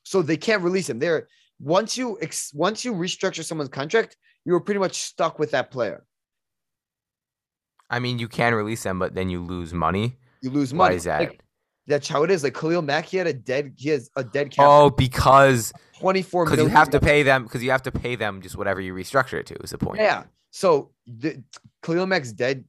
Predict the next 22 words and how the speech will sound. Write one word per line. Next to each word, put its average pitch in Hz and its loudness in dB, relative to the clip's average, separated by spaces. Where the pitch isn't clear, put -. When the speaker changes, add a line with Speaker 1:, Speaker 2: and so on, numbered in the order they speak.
Speaker 1:
cap 120 -4
this 135 -12
year 180 -2
is 143 -6
twenty-four 156 -4
million 131 -4
dollars. 104 -4
In 117 -10
his 113 -10
contract, 151 -4
he's 127 -10
getting 135 -6
paid 151 -4
thirty 143 -4
million. 110 -6
So - -10
the 113 -10
Bears 175 -2
save 170 -4
six - -10
million 131 -6
dollars, 151 -2